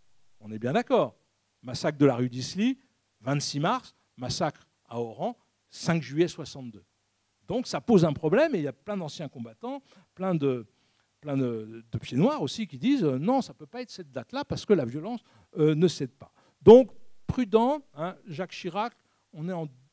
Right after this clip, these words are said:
deux, on est juste avant, euh, les élections, on se dit, bon, on, on mettra la plaque plus tard. D'accord ? Et son Premier ministre se présente, Lionel Jospin, il dit, ok, on parlera de ça plus tard, une fois que je serai élu président de la République. Bon,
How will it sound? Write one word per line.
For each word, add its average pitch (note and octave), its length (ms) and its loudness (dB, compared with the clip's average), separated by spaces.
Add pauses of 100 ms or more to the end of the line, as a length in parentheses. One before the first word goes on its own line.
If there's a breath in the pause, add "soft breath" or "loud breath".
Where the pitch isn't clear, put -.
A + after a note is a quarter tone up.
(280)
deux, F3 140 -8 (100)
on D#3 100 -8
est D#3+ 60 -2
juste - 240 -10
avant, F3+ 340 -8
euh, B2+ 100 -8 (300)
les C#3 200 -10
élections, D3+ 320 -8
on G#3+ 40 -8
se E3 60 -12
dit, F#3 80 -12
bon, G#3 500 -6
on, F3+ 200 -20
on F3 80 -8
mettra G#3 300 -6
la G#3 100 -10
plaque - 220 -16
plus - 180 -20
tard. - 340 -20 (300)
D'accord ? C#3 440 -12 (460)
Et B2 60 -12
son F#3+ 160 -2
Premier F#3 260 2
ministre F3+ 300 -8
se C#3 80 -6
présente, G#3 440 -6
Lionel D3+ 280 -10
Jospin, A#3 400 -12
il G#3+ 40 -14
dit, G#3 80 -14
ok, F#3+ 380 -16 (540)
on D#3 80 -6
parlera F#3 320 -2
de - 40 -14
ça G3+ 120 -8
plus - 160 -14
tard, A3 220 -8
une G3 60 -14
fois G#3 140 -10
que - 60 -12
je - 60 -12
serai F#3 160 -4
élu F#3 160 -8
président F#3 300 -4
de F3 60 -6
la D#3 80 -4
République. C#3+ 500 -12 (460)
Bon, - 100 -20